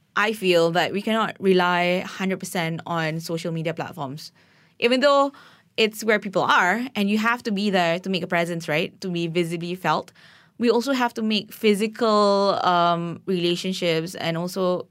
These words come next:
make people think like, "Oh, I want to go to Sinar Daily on my own without scrolling on Twitter and Instagram or, like, Facebook." So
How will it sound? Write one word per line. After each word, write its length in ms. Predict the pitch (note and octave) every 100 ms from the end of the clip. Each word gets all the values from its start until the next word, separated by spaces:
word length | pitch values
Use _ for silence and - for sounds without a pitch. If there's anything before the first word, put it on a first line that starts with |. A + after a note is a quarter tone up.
| _
make 300 | G#3 G#3 G3
people 320 | - - - F#2+
think 220 | F#3 F3
like, 280 | D#3 A#2+ -
"Oh, 160 | G#3
I 220 | - F#3 F#3+
want 180 | F#3
to 60 | F#3+
go 100 | F3+
to 80 | E3+
Sinar 260 | E3+ E3
Daily 440 | D#3 D#3 D#3 D#3 - _
on 140 | F#3
my 100 | D#3+
own 320 | C3+ F#3+ D#3+
without 380 | D3+ F3 F3+ F3+
scrolling 640 | - - F#3 E3 D#3+ D#3+ D#3+ -
on 320 | F3 E3 E3 -
Twitter 380 | E3+ E3 D#3 C3
and 160 | D#3
Instagram 640 | D#3 E3 E3+ E3+ D#3 E3 E3 - - - -
or, 220 | F3+ F3
like, 220 | D#3 C#3
Facebook." 480 | F3+ E3+ F3 D3+ - - - - -
So 500 | - B3 G#3 G3 -